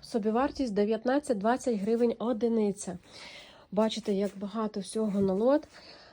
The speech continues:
Почнемо з біжутерії. Є ось такі наборчики,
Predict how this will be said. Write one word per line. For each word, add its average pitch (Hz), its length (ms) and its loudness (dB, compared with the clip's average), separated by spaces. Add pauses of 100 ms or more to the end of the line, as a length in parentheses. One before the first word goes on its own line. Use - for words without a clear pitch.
(180)
Почнемо 226 540 4
з 185 60 -2
біжутерії. 214 720 4
Є 208 220 2
ось 208 160 0
такі 226 280 -2
наборчики, 226 920 2